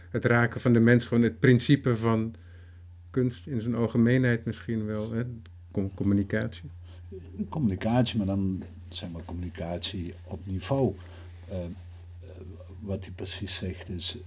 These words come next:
Speaker 2: kijk, entertainment is prima. Hè, vermaak is prima. Eh, maar als je iets anders wilt met je werk, namelijk de geest van mensen raken en vormen, dat is wat anders.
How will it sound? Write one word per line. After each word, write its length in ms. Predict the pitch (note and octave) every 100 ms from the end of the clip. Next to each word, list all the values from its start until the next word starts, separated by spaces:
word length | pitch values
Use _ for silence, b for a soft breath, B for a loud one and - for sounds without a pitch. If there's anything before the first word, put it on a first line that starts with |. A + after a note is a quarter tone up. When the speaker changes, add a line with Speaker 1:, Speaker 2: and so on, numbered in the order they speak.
| -
Speaker 2:
kijk, 280 | - E2+ D#2+
entertainment 800 | G2+ F2+ F2 B2 A#2 G2 E2+
is 140 | E2 -
prima. 400 | - C#3+ C3 D2 - - - -
Hè, 180 | F2+ A2+
vermaak 460 | - F#2 G2+ A2+ F#2+
is 160 | F2
prima. 380 | - B2+ C#3+ E2+ - B B B B B - -
Eh, 280 | F2+ F2+ F2 - - -
maar 520 | - C3+ G#2+ G#2 G#2
als 300 | F2 A2+ A#2+
je 100 | - F3
iets 180 | -
anders 420 | B2 C#3 D#3 B2+ A2+
wilt 320 | A2 F#2+ F2
met 200 | F#2+ -
je 80 | F2+
werk, 480 | F2+ D2+ E2 F#2+ F2
namelijk 640 | A2 F#2+ G2 F#2+ F#2 - D#2+ F2
de 120 | G2
geest 380 | F#2+ A2+ A#2 -
van 200 | G2+ F#2
mensen 400 | F#2 F2 - D#2+
raken 520 | F2+ F2+ F2+ - E2 B B B B B
en 220 | - F#2 E2+
vormen, 500 | - G2 F2+ E2 F2+
dat 160 | B2
is 160 | C3 F2
wat 160 | F2+
anders. 600 | - C3+ C#3+ C#2 - -